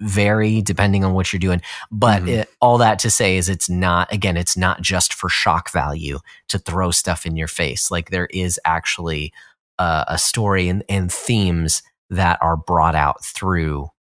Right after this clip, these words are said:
Speaker 2: Yeah.
Speaker 1: all of this terrifying, you know, horror insanity.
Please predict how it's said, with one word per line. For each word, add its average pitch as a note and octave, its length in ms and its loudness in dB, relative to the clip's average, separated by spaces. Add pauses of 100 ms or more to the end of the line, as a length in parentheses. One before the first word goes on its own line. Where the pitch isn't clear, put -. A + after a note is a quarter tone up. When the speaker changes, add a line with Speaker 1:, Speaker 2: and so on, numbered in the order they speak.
(160)
Speaker 2:
Yeah. D2 140 -8
Speaker 1:
all E2 240 0
of D#2 100 -2
this - 300 -2
terrifying, D2+ 840 0 (540)
you F2 120 -4
know, D2+ 300 -6
horror D#2 640 -2 (760)
insanity. D#2 680 -2